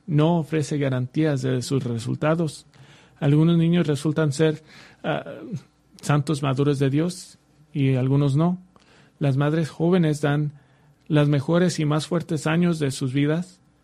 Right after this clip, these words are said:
a niños que pueden o pueden no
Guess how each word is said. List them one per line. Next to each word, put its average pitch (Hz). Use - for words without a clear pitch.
a 143
niños 151
que 147
pueden 170
o 139
pueden 151
no 165